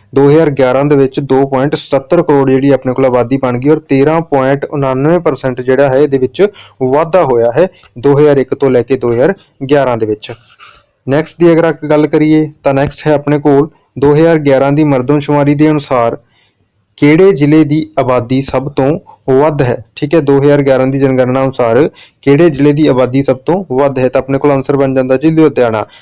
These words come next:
ਤਾਂ ਆਪਾਂ ਨੂੰ ਇਹ ਵੀ ਪਤਾ ਹੈ ਕਿ ਲੁਧਿਆਣਾ ਜਿਹੜਾ ਹੈਗਾ ਪੰਜਾਬ ਦਾ ਸਭ ਤੋਂ ਵੱਡਾ ਜਿਹੜਾ ਹੈਗਾ ਇਹ, ਅਹ, ਪੰਜਾਬ ਦੀ ਸਭ ਤੋਂ ਵੱਡੀ ਡਿਸਟ੍ਰਿਕਟ ਹੈ, ਠੀਕ ਹੈ, ਔਰ ਇੱਥੇ ਹੀ ਜਿਹੜੀ ਹੈਗੀ ਸਭ ਤੋਂ ਜ਼ਿਆਦਾ ਜਿਹੜੀ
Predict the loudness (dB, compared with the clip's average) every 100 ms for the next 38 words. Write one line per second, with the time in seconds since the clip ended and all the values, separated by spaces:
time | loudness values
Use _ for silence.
0 | _ -4 0 0 2 0 0 0 0 0
1 | 2 0 0 0 0 0 0 -2 -2 0
2 | 0 -2 -4 -2 0 0 2 2 2 0
3 | 0 2 2 2 -2 -10 -4 -2 0 0
4 | 0 0 -4 -4 -2 -2 -2 -4 -4 -4
5 | -4 -2 -2 0 2 2 -2 -2 -2 -2
6 | -4 -6 -6 -6 -2 -2 0 0 -2